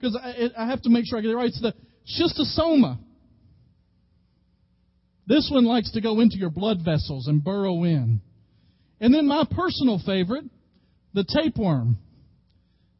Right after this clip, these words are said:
Now, I want you to think about this for a minute. Tapeworms can grow to be twenty feet long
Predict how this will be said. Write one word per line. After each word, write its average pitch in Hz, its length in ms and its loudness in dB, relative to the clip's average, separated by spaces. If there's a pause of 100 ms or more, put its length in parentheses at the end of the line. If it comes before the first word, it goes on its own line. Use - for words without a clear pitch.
Now, 240 100 -2
I - 20 0
want 381 160 0
you 330 60 0
to 294 80 -2
think 262 160 0
about 220 240 0
this 208 180 2
for 190 120 -4
a 190 40 6
minute. 208 300 4 (420)
Tapeworms 240 880 0 (340)
can 240 180 4
grow 233 220 0
to 233 100 0
be 208 220 -2 (120)
twenty 294 380 2 (340)
feet 269 260 -2 (320)
long 151 760 0